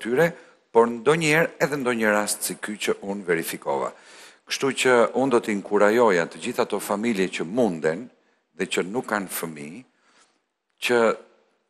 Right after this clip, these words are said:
të birësonin dhe të krijonin dhe të jepnin një familje këtyre fëmijëve e, të cilët për një motiv apo për një tjetër prindrit i kanë lënë në jetimore.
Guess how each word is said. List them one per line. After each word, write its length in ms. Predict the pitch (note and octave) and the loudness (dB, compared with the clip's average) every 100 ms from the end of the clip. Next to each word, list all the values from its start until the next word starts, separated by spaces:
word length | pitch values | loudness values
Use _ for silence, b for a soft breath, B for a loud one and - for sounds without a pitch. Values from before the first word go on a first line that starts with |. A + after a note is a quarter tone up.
| _ | _
të 80 | - | -6
birësonin 840 | F2+ G#2+ G#2 - A#2+ A#2+ C3+ D3 C3+ - _ _ _ _ | -2 0 0 2 2 2 0 -2 -4 -18 _ _ _ _
dhe 260 | G#2 F#2+ A#2 | -4 4 4
të 160 | A2+ A2+ | 4 -4
krijonin 520 | - G#2 A#2 C3+ C3+ | -2 2 2 2 2
dhe 80 | G#2+ | 2
të 140 | - A2+ | 2 2
jepnin 400 | B2+ - C3 A2+ | 2 2 -2 -2
një 100 | G#2+ | -4
familje 640 | G2+ G#2+ G#2+ A2 E2+ E2+ G#2+ | -4 -2 0 -2 -2 -2 -4
këtyre 300 | - G#2 G2 | -6 -6 -6
fëmijëve 520 | - G#2+ B2+ F2+ E2+ - B B B B | -6 -2 0 2 0 -4 B B B B
e, 120 | G2 | 2
të 160 | G2 G2 | 2 0
cilët 380 | - C3+ B2+ A#2 - | -4 4 4 4 2
për 140 | G#2+ | 2
një 120 | A#2+ | 2
motiv 380 | C3+ A#2+ A2+ F2+ | 0 0 0 0
apo 200 | F2 - | 0 -2
për 180 | F2+ A#2 | -4 -2
një 120 | D3 D#3 | -2 -2
tjetër 360 | A2 A2 A#2 | 2 2 2
prindrit 460 | - G#2+ A2 G#2+ F#2+ | 0 -4 -2 0 -2
i 80 | G2 | -2
kanë 180 | F#2+ | -2
lënë 160 | F#2+ F#2 | -2 -2
në 120 | F#2 | -2
jetimore. 540 | F#2 - A#2+ F2 D2 | -4 -2 0 0 0